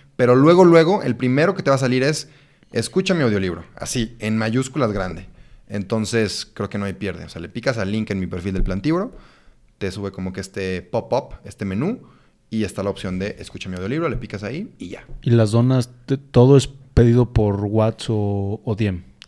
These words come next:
Speaker 2: ¿Te tienen que escribir? ¿O
Speaker 1: No, no me tienen que escribir. Si te caigo mal y no me quieres pedir donas,
Speaker 2: <laughs>
Speaker 1: este, estoy en varios lugares. Aquí en San Luis estoy en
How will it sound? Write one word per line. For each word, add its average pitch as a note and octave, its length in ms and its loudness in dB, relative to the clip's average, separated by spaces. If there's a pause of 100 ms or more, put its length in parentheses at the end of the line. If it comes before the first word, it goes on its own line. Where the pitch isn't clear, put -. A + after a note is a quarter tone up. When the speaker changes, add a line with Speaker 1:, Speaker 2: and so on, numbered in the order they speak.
Speaker 2:
¿Te G#2 120 -2
tienen A2+ 180 2
que G#2+ 60 -4
escribir? G2+ 440 -4
¿O - 20 -20 (100)
Speaker 1:
No, E3+ 460 6
no C#3+ 100 -2
me E3+ 80 0
tienen E3 200 -2
que D3+ 60 -6
escribir. B2 300 0
Si A#2+ 100 -8
te - 100 -6
caigo A#2 220 -2
mal A2+ 280 -2 (120)
y G2 60 -8
no F#2+ 100 -4
me G#2 60 -4
quieres G2+ 240 -4
pedir D3 160 10
donas, A#2 500 2
Speaker 2:
<laughs> - 80 -10
Speaker 1:
este, - 180 -12
estoy A2 220 -2
en G#2+ 80 0
varios G#2 160 -2
lugares. G2+ 400 -2 (240)
Aquí - 140 -2
en A2+ 80 0
San A2+ 140 0
Luis G#2 120 0
estoy G#2+ 380 -2
en A2 240 -2